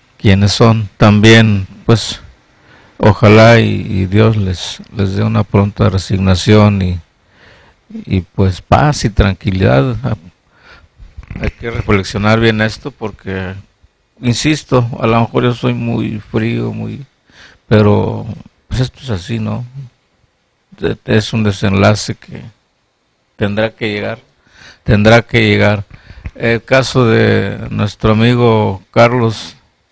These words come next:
Carlos Ote-, pues sí, tuve la oportunidad de conocerlo más de cerca,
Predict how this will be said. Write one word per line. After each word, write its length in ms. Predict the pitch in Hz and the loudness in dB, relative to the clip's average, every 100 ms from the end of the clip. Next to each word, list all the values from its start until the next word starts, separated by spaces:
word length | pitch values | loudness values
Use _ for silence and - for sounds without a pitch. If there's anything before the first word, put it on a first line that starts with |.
| _ _ _ _ _ _ _ | _ _ _ _ _ _ _
Carlos 380 | - 117 113 113 | -6 -4 0 0
Ote-, 340 | 113 - 123 127 | -2 -2 -2 -2
pues 220 | 131 120 | -4 0
sí, 280 | 160 165 160 | 2 0 -2
tuve 300 | - 147 147 | -2 2 2
la 160 | 135 113 | 2 2
oportunidad 600 | 110 - 104 - 110 117 | 0 0 -2 0 2 2
de 60 | 120 | 2
conocerlo 540 | - 113 104 113 117 | 0 -2 0 0 0
más 240 | 110 110 | 0 0
de 80 | 107 | -2
cerca, 480 | - 131 113 110 104 | -2 -2 -2 -4 -6